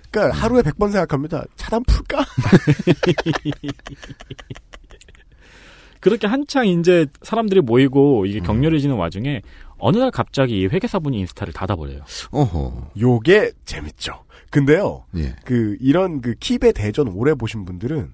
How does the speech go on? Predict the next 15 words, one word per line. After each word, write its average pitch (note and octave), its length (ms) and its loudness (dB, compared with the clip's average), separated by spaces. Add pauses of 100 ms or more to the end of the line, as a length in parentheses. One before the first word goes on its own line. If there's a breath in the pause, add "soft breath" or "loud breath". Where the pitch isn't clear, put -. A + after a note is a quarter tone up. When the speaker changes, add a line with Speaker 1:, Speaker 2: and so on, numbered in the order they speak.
Speaker 2:
음. C2+ 200 -8 (640 loud breath)
Speaker 1:
"저 - 160 -10
상황 G3+ 300 -6
많이 D#3 260 -6
봤다"라는 C#3+ 840 -2
생각은 B2+ 300 0
드실 D3+ 320 -2
거예요. F2 520 -4
Speaker 3:
네. D#2 220 -4 (520 loud breath)
Speaker 1:
싸움을 C#4 480 2
격렬하게 C4 640 4
하다가 E3 520 0
Speaker 2:
음. D2 140 -10 (120)
Speaker 1:
한쪽이 - 540 -10
도망가요. G3+ 480 -2